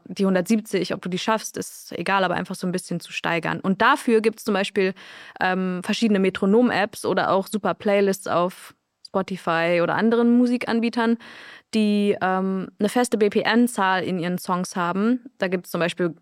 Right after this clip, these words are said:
wirklich Playlists mit alle Songs hundertachtzig B P M und, oder hundertsiebzig und die einfach mal anmachen beim Laufen und gucken, dass ihr wirklich mit den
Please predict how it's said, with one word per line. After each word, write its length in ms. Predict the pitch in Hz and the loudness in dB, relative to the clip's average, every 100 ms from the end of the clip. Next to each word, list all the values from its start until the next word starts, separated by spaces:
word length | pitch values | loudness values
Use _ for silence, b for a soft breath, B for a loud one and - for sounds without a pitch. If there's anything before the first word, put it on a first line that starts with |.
| _ | _
wirklich 380 | 185 180 175 - | -6 -2 -2 0
Playlists 400 | 196 190 190 - | 0 2 0 0
mit 340 | 175 170 - - - | -2 -2 -8 -8 -2
alle 160 | 180 | 0
Songs 340 | 180 170 175 - | 0 -2 -4 -2
hundertachtzig 480 | 165 - 175 180 - | -2 -2 -6 -8 -6
B 100 | 165 | -6
P 120 | 175 | -2
M 260 | - 269 269 B B B B - | 2 0 -2 B B B B -6
und, 500 | 190 196 196 196 - _ _ _ - | -2 2 0 -2 -14 _ _ _ -4
oder 240 | 170 165 | 0 0
hundertsiebzig 720 | 175 175 - 233 - 240 - - | 0 -2 0 -2 2 0 0 -2
und 300 | 202 190 - _ _ 247 | -2 -2 -10 _ _ 4
die 160 | 262 | 4
einfach 300 | 196 220 214 | 4 0 0
mal 140 | 202 - | 0 0
anmachen 360 | 208 196 190 | 0 0 0
beim 160 | 180 175 | -2 0
Laufen 340 | 175 190 190 | 0 0 -2
und 140 | 123 175 | -6 -8
gucken, 300 | 196 185 170 | -8 -6 -6
dass 180 | 175 | -4
ihr 100 | 151 | -6
wirklich 560 | 185 180 180 170 - - - | -6 -6 -4 -6 -8 -20 -8
mit 320 | 185 190 196 | -4 -4 -2
den 420 | 180 175 175 | -2 -2 -4